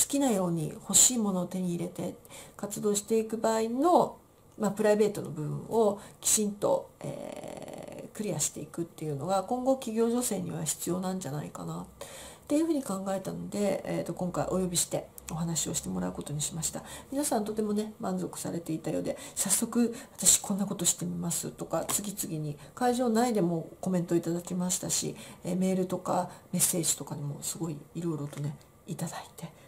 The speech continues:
あ、話してよかったなっていうふうに思ったのが、まず前半の部分でした。そして、えっと、まあ、ちょっと余談にはなりますけど、今回のね、会場横浜です。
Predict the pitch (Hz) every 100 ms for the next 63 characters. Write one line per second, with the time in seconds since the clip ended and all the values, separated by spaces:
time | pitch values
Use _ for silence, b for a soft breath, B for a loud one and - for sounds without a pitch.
0 | B 190 185 - 208 214 220 160 165 -
1 | 147 - 170 202 208 170 165 139 151 151
2 | 151 170 185 240 277 - - - - -
3 | - - - - - - 214 170 165 185
4 | 175 175 175 165 185 180 196 - - -
5 | - B B B B B B B - 262
6 | - 285 277 269 B - 190 190 - 190
7 | 190 190 190 185 185 185 - 320 359 415
8 | 381 247 190 202 208 208 185 170 170 180
9 | - - - 339 190 151 185 185 185 175
10 | 170 170 170 208 226 226 220 -